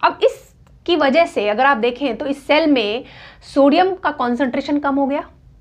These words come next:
क्योंकि सोडियम को interstitium में भेज दिया गया by this pump, और इस पंप में एनर्जी यूज़ हुई है एटीपी के ब्रेकडाउन से एनर्जी यूज़ हुई और हमने इस तीन सोडियम को बाहर भेज दिया और उसकी वजह से इस सेल में, epithelial cell of जीआईटी में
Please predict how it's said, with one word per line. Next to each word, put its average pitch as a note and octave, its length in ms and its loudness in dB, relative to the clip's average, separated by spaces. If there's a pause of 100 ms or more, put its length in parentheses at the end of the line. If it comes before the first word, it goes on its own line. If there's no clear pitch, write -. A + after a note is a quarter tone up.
(340)
क्योंकि C4 200 0
सोडियम D4+ 440 2
को E4+ 160 -2
interstitium D#4 640 0
में B3 160 -2
भेज A3 180 -2
दिया G#3 180 0
गया A3+ 160 0
by G3 200 -2
this G3 200 -4
pump, - 460 -16 (340)
और F4 140 4
इस F#4 80 0
पंप D4+ 280 -8
में E4+ 180 0
एनर्जी C#4 400 2
यूज़ E4 200 0
हुई D#4+ 140 0
है D#4+ 140 -4
एटीपी C#4+ 460 -2
के D#4+ 80 0
ब्रेकडाउन C4 500 0
से E4+ 260 -4 (300)
एनर्जी C#4+ 320 2
यूज़ C#4+ 260 0
हुई D#4 160 2
और B3+ 300 0
हमने A#3+ 400 -6 (280)
इस - 220 -10
तीन D#4+ 200 0
सोडियम A#3 340 -2
को D#4+ 120 -8
बाहर A#3 320 -4
भेज F#3 240 -6
दिया C#4+ 180 0
और D#4 400 0
उसकी G4+ 300 -2
वजह C#4+ 260 0
से D4+ 140 -6
इस - 260 -10
सेल C#4 480 -2
में, G#3+ 220 -10
epithelial D4 560 -2
cell B3+ 220 -4
of B3+ 80 -2
जीआईटी G3+ 460 -4
में G3+ 220 -6